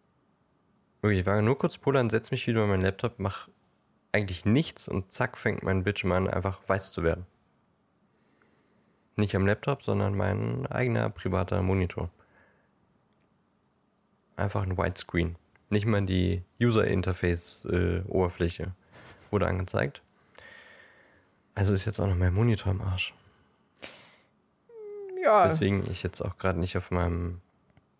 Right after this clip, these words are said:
Speaker 1: Rechner aufnehmen kann. Ja, nee, das ist eine geile Woche. Ist
Speaker 2: Jetzt
Speaker 1: eine tolle Woche.
Speaker 2: klingt auf jeden Fall echt gut, ja.
Speaker 1: Jetzt muss ich mir auch noch einen neuen Bildschirm bestellen.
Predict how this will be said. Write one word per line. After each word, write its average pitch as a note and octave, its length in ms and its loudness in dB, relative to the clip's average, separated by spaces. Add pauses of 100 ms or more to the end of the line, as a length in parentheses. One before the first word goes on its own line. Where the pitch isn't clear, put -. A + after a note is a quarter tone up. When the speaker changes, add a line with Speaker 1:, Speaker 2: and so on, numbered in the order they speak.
(100)
Speaker 1:
Rechner F#2 300 -2
aufnehmen E2 320 -6
kann. G2 200 -12 (960)
Ja, C#3+ 340 4
nee, A2 200 4
das G#2+ 200 -2
ist - 60 -6
eine G2+ 140 4
geile F#2 300 2
Woche. F2 280 0 (240)
Ist - 220 -4
Speaker 2:
Jetzt - 20 -4
Speaker 1:
eine F#2 340 0
tolle F#2+ 280 -2
Woche. F2 240 -2 (220)
Speaker 2:
klingt E4+ 260 0
auf - 140 0
jeden C4+ 180 4
Fall B3 220 2
echt - 320 0
gut, F#3 280 -6
ja. D#3 200 4 (840)
Speaker 1:
Jetzt - 260 -2
muss A#2 220 4
ich A2+ 120 0
mir G#2 180 4
auch F#2+ 100 2
noch F2+ 200 0
einen F2+ 80 4
neuen E2 180 2
Bildschirm E2 300 0
bestellen. - 380 -8